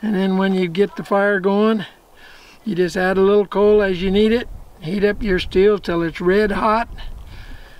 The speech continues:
And then you hammer it out, heat it up until it's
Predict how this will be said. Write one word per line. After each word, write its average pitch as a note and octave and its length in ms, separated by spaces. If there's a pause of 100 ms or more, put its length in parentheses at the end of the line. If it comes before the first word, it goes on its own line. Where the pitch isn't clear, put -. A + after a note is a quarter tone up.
(220)
And F3+ 460
then F3+ 140
you E3+ 120
hammer G3 340
it G3 80
out, G#3+ 300 (100)
heat G3 260
it F#3+ 120
up G3+ 180
until F#3+ 340
it's E3+ 240